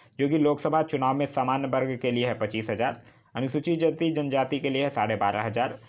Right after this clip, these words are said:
राज्य विधानसभा में सामान्य वर्ग के लिए है दस हज़ार और अनुसूचित जा-, जाति और जनजाति वर्ग के लिए है पाँच हज़ार रुपये।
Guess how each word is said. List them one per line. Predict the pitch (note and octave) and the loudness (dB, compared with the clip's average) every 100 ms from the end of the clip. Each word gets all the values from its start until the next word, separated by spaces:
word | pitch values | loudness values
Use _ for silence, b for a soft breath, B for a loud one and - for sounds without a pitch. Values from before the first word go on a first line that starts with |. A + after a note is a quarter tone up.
| b b | b b
राज्य | B2 D3 E3 | 2 4 4
विधानसभा | E3 E3 D#3+ D#3+ D#3 D#3 | 2 2 0 0 0 0
में | D#3+ | 0
सामान्य | D#3+ C3+ C#3 D3 D#3 - B2+ | -2 0 0 0 -2 -6 -2
वर्ग | C3 D3 D3 B2+ | 0 2 0 0
के | C3 | 0
लिए | B2 B2 | 2 0
है | B2 A#2+ - - | 2 0 -2 -6
दस | G#2+ B2 A#2+ | 0 0 0
हज़ार | A2 B2+ D#3 B B B - | 0 2 0 B B B 2
और | B2 B2 - - | 4 4 -2 -4
अनुसूचित | C3 C3 D3+ D#3+ F3 E3 - | -2 0 0 2 0 0 -8
जा-, | B2 C3 A#2+ A2+ C3 | -6 0 -2 -2 -6
जाति | A2+ A#2+ A#2+ C#3 | 0 2 4 2
और | A#2+ | 2
जनजाति | A2+ A2 A#2+ B2 | 0 0 0 0
वर्ग | A2+ A2+ A2 | 0 -2 -2
के | A2+ | -2
लिए | G#2+ G2+ | 0 0
है | G#2+ D3 | 0 -2
पाँच | - A#2+ F2+ | -2 -2 -2
हज़ार | F#2 E2+ | -4 -2
रुपये। | E2 - - - - | -4 -6 -8 -10 -20